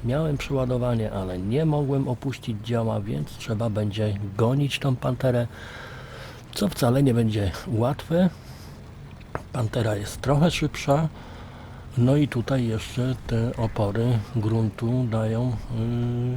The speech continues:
y, znać o sobie. No ale jadę,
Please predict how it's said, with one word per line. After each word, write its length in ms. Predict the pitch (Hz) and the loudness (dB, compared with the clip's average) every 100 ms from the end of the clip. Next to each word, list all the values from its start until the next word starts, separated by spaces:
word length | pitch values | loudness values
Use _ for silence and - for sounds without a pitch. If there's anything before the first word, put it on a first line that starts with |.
| 120 - - - - - - - - - - | -4 -10 -16 -16 -14 -14 -16 -16 -16 -14 -4
y, 40 | 107 | 0
znać 380 | 113 120 - | 2 2 0
o 120 | - 113 | -2 -2
sobie. 560 | - 110 101 123 147 117 - - - - - - - - - - - - - - - - - - - - - - - - - | 0 0 0 0 0 -4 -10 -16 -14 -14 -14 -14 -14 -14 -14 -14 -16 -16 -16 -16 -16 -16 -16 -16 -16 -16 -16 -16 -16 -16 -2
No 180 | 156 190 | 2 4
ale 220 | 180 123 | 6 6
jadę, 420 | 127 139 127 123 | 6 4 4 2